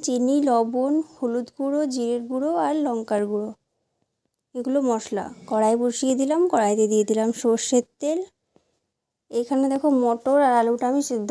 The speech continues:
করে রেখেছি আগে থেকে প্রেশার কুকারে, একদম পুরো ভালো করে সেদ্ধ হয়ে গেছে। তেলের মধ্যে দিয়ে দিলাম সামান্য একটু পাঁচ ফোড়ন। পাঁচ ফোড়নটা কিছুক্ষণ নাড়াচাড়া করে নেব, একটু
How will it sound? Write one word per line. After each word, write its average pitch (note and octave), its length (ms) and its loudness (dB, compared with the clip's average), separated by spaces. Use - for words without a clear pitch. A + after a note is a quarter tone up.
করে B3 220 2
রেখেছি B3 300 0
আগে B3 120 0
থেকে C#4 180 0
প্রেশার C#4 340 2
কুকারে, C#4+ 420 0
একদম B3+ 220 0
পুরো C4+ 140 2
ভালো C4+ 200 2
করে C4+ 120 4
সেদ্ধ B3 200 0
হয়ে C#4 180 4
গেছে। C#4+ 240 -4
তেলের A#3+ 260 4
মধ্যে A#3+ 300 2
দিয়ে A#3+ 160 0
দিলাম B3+ 200 -2
সামান্য A#3+ 280 2
একটু - 220 -12
পাঁচ B3+ 200 -2
ফোড়ন। D4+ 280 2
পাঁচ - 200 -4
ফোড়নটা A3+ 380 -4
কিছুক্ষণ A#3+ 360 -4
নাড়াচাড়া A3 440 0
করে G3+ 240 -2
নেব, F#3+ 140 -8
একটু B3 220 -12